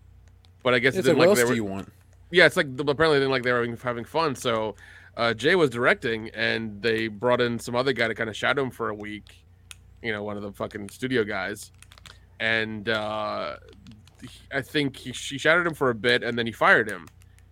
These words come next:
Speaker 1: And then by firing him, he fired the main other guys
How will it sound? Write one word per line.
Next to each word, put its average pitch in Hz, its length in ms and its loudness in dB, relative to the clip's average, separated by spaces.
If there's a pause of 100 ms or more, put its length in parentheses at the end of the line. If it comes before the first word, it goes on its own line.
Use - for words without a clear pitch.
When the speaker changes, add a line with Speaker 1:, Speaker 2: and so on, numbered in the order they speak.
(120)
Speaker 1:
And 113 120 -2
then 113 180 0
by 110 160 -2
firing 147 320 2
him, 175 180 2
he 131 120 0
fired 117 400 0
the 117 80 -4
main 117 220 0
other 160 160 2
guys 90 500 -8